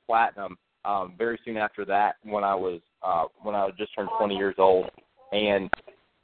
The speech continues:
uh, very excited about, about the business and our future. And, um,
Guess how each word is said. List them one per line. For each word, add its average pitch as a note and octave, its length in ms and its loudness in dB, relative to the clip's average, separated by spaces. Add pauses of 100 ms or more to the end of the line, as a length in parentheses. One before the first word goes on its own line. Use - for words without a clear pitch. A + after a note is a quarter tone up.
(120)
uh, G#2 120 2
very C#3+ 320 6
excited A#2+ 540 2 (280)
about, G#2+ 420 6
about G#2+ 300 -6
the G#2 60 -16
business A2 360 -8
and G#2+ 80 -10
our F#2+ 220 -6
future. G#2+ 460 -4 (320)
And, G#2+ 400 2
um, F#2 420 6